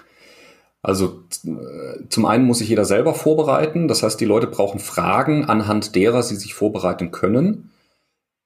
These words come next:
Ähm, bei dem Thema jetzt könnten das zum Beispiel eine Frage nach Kategorien sein. Vielleicht mache ich es auch mehrstufig. Vielleicht frage ich diese Woche, ähm, hey, welche Kategorien seht ihr denn beim Bereich Selbstorganisation? Und bereite mal drei vor als Beispiele.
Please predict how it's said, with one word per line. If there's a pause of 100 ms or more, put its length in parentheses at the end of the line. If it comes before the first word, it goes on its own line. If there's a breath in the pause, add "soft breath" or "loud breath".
Ähm,
bei
dem
Thema
jetzt
könnten
das
zum
Beispiel
eine
Frage
nach
Kategorien
sein. (360)
Vielleicht
mache
ich
es
auch
mehrstufig.
Vielleicht
frage
ich
diese
Woche,
ähm,
hey,
welche
Kategorien
seht
ihr
denn
beim
Bereich
Selbstorganisation?
Und
bereite
mal
drei
vor
als
Beispiele.